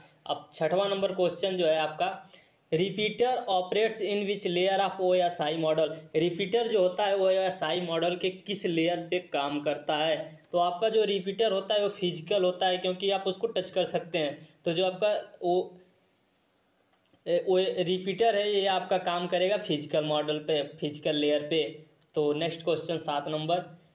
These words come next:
Mac address is explain example of, ये कह रहा है कि जो Mac address होता है वो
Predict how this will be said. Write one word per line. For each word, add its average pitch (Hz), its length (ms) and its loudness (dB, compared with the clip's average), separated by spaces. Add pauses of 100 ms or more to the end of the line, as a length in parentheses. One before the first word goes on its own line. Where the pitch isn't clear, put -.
(320)
Mac 202 420 0
address 214 540 0
is 190 280 2 (140)
explain 185 720 -2 (680)
example 180 720 0
of, 165 280 -4 (480)
ये 180 240 0
कह 214 260 -2
रहा 226 100 -2
है 226 60 -2
कि 226 120 -4
जो 220 300 2
Mac 180 320 -2
address 185 320 2
होता 180 200 2
है 190 80 2
वो 190 60 0